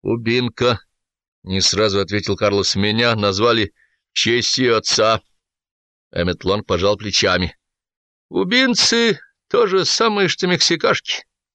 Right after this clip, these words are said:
"У тебя грязная кровь, парень, хоть по тебе это и не очень заметно". "Значит, повезло". Он снова лизнул мороженое, придерживая рожок кончиками пальцев и смешно оттопырив мизинец.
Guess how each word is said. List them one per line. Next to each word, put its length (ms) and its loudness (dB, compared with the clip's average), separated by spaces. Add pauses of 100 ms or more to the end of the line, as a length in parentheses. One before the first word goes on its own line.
(960)
"У 120 -6
тебя 240 2
грязная 680 2
кровь, 460 -2
парень, 380 2 (560)
хоть 140 -4
по 80 -20
тебе 200 -2
это 140 -4
и 60 0
не 100 0
очень 340 0
заметно". 500 -2 (720)
"Значит, 600 -2
повезло". 760 -2 (840)
Он 160 -6
снова 240 -2
лизнул 340 0
мороженое, 680 0
придерживая 760 -2
рожок 460 0
кончиками 540 -4
пальцев 440 -2 (240)
и 120 -2
смешно 460 -4
оттопырив 520 -6
мизинец. 640 -4